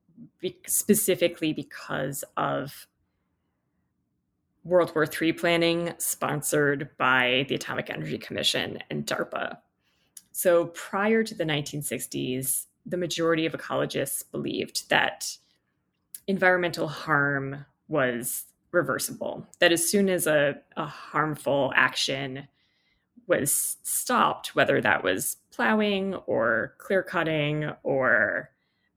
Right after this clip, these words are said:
um, the emission of a pollutant, that the, in,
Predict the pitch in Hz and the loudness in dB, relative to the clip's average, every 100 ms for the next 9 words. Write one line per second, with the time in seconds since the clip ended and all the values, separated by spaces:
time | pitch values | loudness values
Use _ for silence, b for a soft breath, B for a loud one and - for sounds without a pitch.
0 | - - - - _ _ - - 98 - | -8 -8 -8 -16 _ _ -14 -2 2 2
1 | 80 - _ _ _ _ _ - 175 156 | 2 -4 _ _ _ _ _ -2 2 4
2 | 135 - - 131 139 104 107 - 196 220 | 4 0 0 2 2 0 -2 -4 0 2
3 | - 208 202 - - _ _ _ _ _ | 2 0 0 -4 -8 _ _ _ _ _
4 | - 160 - - - 180 180 170 - 185 | 2 2 2 -6 0 2 4 4 2 -6